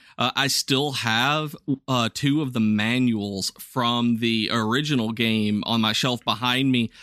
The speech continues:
because you can read them. They are, they are thick books of, uh, of lore and things like that that come with it.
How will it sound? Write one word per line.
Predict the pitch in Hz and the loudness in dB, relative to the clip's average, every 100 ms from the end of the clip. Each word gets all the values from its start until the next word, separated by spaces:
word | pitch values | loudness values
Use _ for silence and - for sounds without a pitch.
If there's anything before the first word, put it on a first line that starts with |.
| - | -10
because | - 139 151 135 | -8 -2 -2 0
you | 147 | -2
can | 143 120 107 | 0 0 0
read | 120 151 160 131 | 0 0 0 0
them. | 113 107 107 | 0 0 0
They | 120 131 | 2 2
are, | 120 113 | 0 -2
they | 110 135 | -2 0
are | 113 | -2
thick | - - 143 - | -4 0 0 0
books | 110 110 123 131 131 120 - - - - | -6 -8 -4 0 0 0 -4 -2 -2 0
of, | 120 113 107 104 117 | 0 2 0 -2 0
uh, | 110 101 101 - _ | 2 2 -2 -8 _
of | 117 113 107 110 | -2 0 0 0
lore | 120 127 127 123 113 | 0 2 2 2 0
and | 107 107 | 0 0
things | 127 120 | 0 0
like | 110 - | -2 0
that | 113 | -2
that | - | -2
come | - 123 | -4 0
with | 113 117 | 2 2
it. | 113 | 0